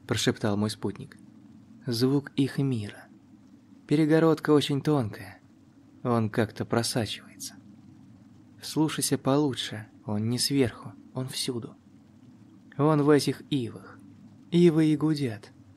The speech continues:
Здесь они знаменуют враждебные нам силы". Толком не уяснив, что он хочет сказать, я все-таки с ним соглашался.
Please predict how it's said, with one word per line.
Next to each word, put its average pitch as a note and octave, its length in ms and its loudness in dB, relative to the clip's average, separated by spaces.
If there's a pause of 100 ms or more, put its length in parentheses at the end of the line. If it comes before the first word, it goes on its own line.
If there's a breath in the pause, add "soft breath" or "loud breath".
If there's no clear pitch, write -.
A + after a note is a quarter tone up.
(200)
Здесь B2+ 440 4
они A2 200 2
знаменуют B2+ 500 2
враждебные A#2+ 640 2
нам B2 200 0
силы". A2 380 -8 (2500)
Толком D3 460 6
не B2 120 4
уяснив, B2+ 520 2
что - 180 0
он A2 100 4
хочет A2 340 0
сказать, A#2+ 500 0
я B2+ 180 4
все-таки A#2 420 -2
с G#2+ 100 -4
ним G#2+ 140 -2
соглашался. G#2+ 640 -4